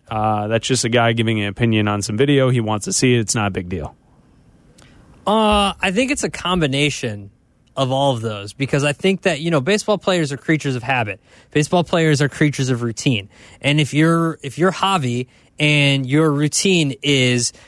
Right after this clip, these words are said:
Speaker 2: you know, you get to the ballpark at a certain time, you take your warm-ups, you do all that, you hit the batting cages. Once you're in the game, you look at your, you know, you're in the game, you take an at-bat, you go, you strike out or whatever, and then you're like, "Okay, well, I messed that up.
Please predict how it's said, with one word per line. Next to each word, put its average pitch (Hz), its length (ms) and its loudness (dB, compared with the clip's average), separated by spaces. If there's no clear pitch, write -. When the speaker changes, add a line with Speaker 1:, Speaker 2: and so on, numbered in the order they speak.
Speaker 2:
you 131 120 2
know, 135 120 4
you 120 160 0
get 135 180 -2
to 135 80 -6
the 127 80 0
ballpark 120 420 0
at 120 80 0
a 110 40 -2
certain 123 280 -2
time, 117 300 -2
you 113 60 -6
take 120 240 -4
your 117 100 -4
warm-ups, 117 560 0
you 113 80 -6
do 117 180 2
all 113 140 4
that, 113 280 -2
you 110 120 -10
hit 113 100 -8
the 107 80 -12
batting 123 340 0
cages. 117 560 0
Once 135 260 2
you're 139 80 2
in 165 160 2
the 160 80 4
game, 143 500 2
you 147 240 4
look 139 320 2
at 131 320 -2
your, 127 640 2
you 139 120 0
know, 127 160 4
you're 120 200 -2
in 156 140 2
the 151 80 4
game, 139 380 0
you 120 100 -4
take 143 480 -6
an 135 100 2
at-bat, 127 600 -2
you 127 100 -6
go, 135 400 2
you 120 180 -4
strike 135 400 0
out 131 240 0
or 120 60 0
whatever, 127 580 0
and 123 220 -4
then 123 120 2
you're 123 140 4
like, 120 160 0
"Okay, 131 240 0
well, 123 140 -4
I 120 100 -4
messed 123 280 -4
that 120 180 -2
up. 113 240 0